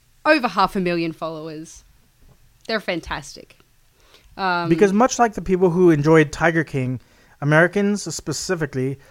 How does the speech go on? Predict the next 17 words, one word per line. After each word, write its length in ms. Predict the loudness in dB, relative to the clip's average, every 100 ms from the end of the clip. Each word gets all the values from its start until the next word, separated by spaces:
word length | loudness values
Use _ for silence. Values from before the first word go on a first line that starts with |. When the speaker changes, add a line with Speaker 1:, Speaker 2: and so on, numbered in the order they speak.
| _ -4
Speaker 2:
love 240 | 0 2
to 100 | 2
watch 260 | 2 2 2
train 280 | -4 -2 -2
wrecks. 420 | -4 -8 -16 -14
Speaker 1:
Right. 420 | -6 -4 -4 -6 -14 _ _ _ _ -20 -16
And 320 | -10 -8 -6 -6
there's 260 | -6 -6
a 200 | -6 -8
whole 1200 | -10 -18 -20 _ -8 -2 2 4 4 4 4 2
lot 200 | 0 -2
of 80 | -4
train 300 | -8 -6 -6
wreck 260 | -6 -10 -10
on 140 | -8
this 180 | -8 -12
bullshit. 560 | -16 -16 -16 -18 -20